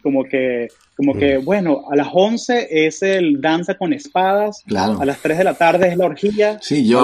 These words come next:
Speaker 1: las
Speaker 3: en
Speaker 1: cinco
Speaker 3: pareja.
Speaker 1: es la,
Speaker 3: <laughs>
Speaker 1: eh, exacto. Entonces son, son vainas que, porque le meten esa mentalidad tech, de que vamos a organizar la vaina, hay un app de Burning Man, o sea, como
Speaker 2: Mm.
Speaker 1: que vainas así, pero, eh, está el C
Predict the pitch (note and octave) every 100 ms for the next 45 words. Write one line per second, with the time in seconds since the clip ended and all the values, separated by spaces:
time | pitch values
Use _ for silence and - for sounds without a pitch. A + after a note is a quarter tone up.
0 | C3+ C#3 B2+ B2+ C3+ C#3 C3 - F#3 F3+
1 | D#3+ C#3+ C#3+ D3 - - _ C3 C3 B2+
2 | B2 A2+ - C#3 E3 C#3+ - A#2+ - -
3 | D#3+ C#3 D3+ D3+ E3+ E3+ D3+ D3 D3+ E3+
4 | E3 G3+ G3+ C#3+ - _ _ _ _ _
5 | _ _ - F3 F3+ F3 D#3+ G#3+ G#3 A#3
6 | G#3 D3 C#3+ C#3+ G#3 - - _ - C#3
7 | C3+ F#3 F3 C#3+ D3 D#3+ F#3 F3+ F3 F3
8 | D3 C#3+ D3+ D#3+ D#3+ E3 - - - C3
9 | C3 E3+ D#3+ E3 D#3 D3+ D3 D3 C3+ C#3+
10 | C3 B2 G#2 A2+ B2 B2+ D3+ D3 - -
11 | - B2 A#3 - _ _ _ _ _ _
12 | - A#2+ A2+ B2 B2+ C#3 C3 -